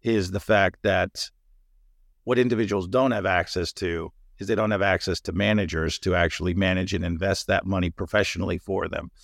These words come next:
uh, mainly because of the amounts that they're investing in and because they're,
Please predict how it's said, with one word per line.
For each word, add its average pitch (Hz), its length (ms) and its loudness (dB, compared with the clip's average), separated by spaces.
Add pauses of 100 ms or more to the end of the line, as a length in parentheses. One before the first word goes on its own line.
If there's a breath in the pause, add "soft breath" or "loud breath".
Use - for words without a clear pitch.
(260 soft breath)
uh, 82 360 -2
mainly 131 340 4
because 95 300 -2
of 92 120 -2
the 98 100 0
amounts 98 400 2
that 87 160 -2
they're 85 160 2
investing 85 540 -4
in 82 180 -10
and 80 100 -8
because 90 240 -6
they're, 85 220 -2